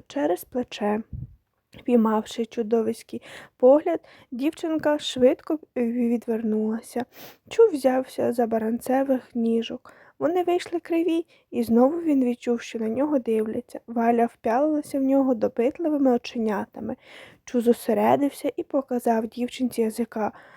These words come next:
та хутко обернулася. Коли Чу втретє впіймав новеньку на підгляданні, він не втримав і легенько штовхнув у бік Соню. Вона витріщається на мене. "Хто?" спитала Соня.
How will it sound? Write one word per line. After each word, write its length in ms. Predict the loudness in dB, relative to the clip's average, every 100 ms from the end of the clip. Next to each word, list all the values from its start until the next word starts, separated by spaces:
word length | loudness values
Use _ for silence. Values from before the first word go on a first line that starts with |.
| -20 _
та 100 | -8
хутко 640 | -8 -6 8 8 8 0 -2
обернулася. 1080 | 0 2 4 4 2 -4 -6 -6 -8 -18 -20 _ _ _ _ _ _
Коли 420 | 0 4 6 4 0
Чу 200 | -2 -2
втретє 500 | -2 -2 0 0 -2
впіймав 480 | -4 -2 2 4
новеньку 460 | 4 4 4 2 -2
на 240 | -2 -2 -4 -10 _
підгляданні, 760 | -6 0 0 0 0 0 0 0
він 180 | 0
не 400 | 2 4 4 2
втримав 600 | -4 -6 0 2 4 2 0
і 100 | -2
легенько 480 | 0 2 2 0 -4
штовхнув 560 | -4 -6 0 0 0
у 40 | -4
бік 260 | -6 -8
Соню. 440 | -10 -4 -2 -2 -6 _ -20 -20 -8
Вона 520 | 0 4 4 4 2 0
витріщається 920 | -2 -2 -6 -8 -2 2 2 2 0
на 100 | 2
мене. 340 | 0 -2 -4 -10 _ _ _
"Хто?" 600 | -20 -2 4 6 4 -2
спитала 560 | -16 -18 -10 -4 -2 -4
Соня. 480 | -4 0 2 0